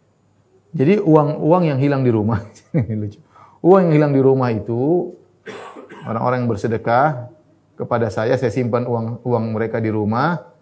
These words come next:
ternyata hilang. Hilang tuh kenapa? Karena Allah ngirim malaikat untuk ngambil uang tersebut." <laughs> Tugas malaikat mencuri uang. Ini nggak, nggak benar ini. Maksudnya dia nggak bilang malaikat mencuri, tapi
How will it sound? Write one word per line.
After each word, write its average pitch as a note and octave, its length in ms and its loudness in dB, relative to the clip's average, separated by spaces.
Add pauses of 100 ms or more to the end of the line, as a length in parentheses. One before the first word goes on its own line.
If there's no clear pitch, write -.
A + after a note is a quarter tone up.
(140)
ternyata D#3+ 320 2
hilang. E3 560 6 (560)
Hilang E3 320 4
tuh D#3 80 0
kenapa? F3 480 2
Karena C#3+ 240 -2
Allah D3+ 240 2
ngirim D#3+ 320 2
malaikat D#3 480 0
untuk E3 240 -2
ngambil E3 320 2
uang D3 160 4
tersebut." A#2+ 480 -2 (320)
<laughs> - 960 -6 (800)
Tugas F3+ 320 8
malaikat D#3+ 400 2
mencuri D#3+ 400 4
uang. E3+ 320 6
Ini - 160 -2
nggak, D#3+ 80 4 (480)
nggak G#3+ 160 2
benar E3 240 8
ini. C#3 160 4
Maksudnya C#3 240 0
dia F#3 160 8
nggak C#3 80 0
bilang B2+ 180 0 (300)
malaikat C#3+ 320 2
mencuri, C#3+ 220 0
tapi F#3 180 8